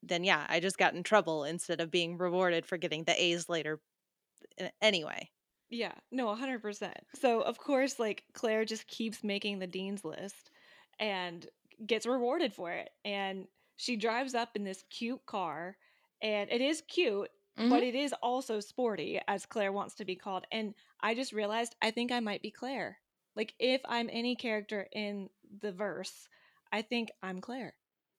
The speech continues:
Speaker 2: <laughs>
Speaker 1: I, I aspire to be Claire.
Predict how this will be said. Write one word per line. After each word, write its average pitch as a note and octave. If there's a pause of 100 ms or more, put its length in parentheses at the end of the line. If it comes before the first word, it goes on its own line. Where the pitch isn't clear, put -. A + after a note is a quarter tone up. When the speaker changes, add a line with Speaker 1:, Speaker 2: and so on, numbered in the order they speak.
(180)
Speaker 2:
<laughs> C#4
Speaker 1:
I, G3 (420)
I G3
aspire G3 (120)
to A3
be F3
Claire. A#2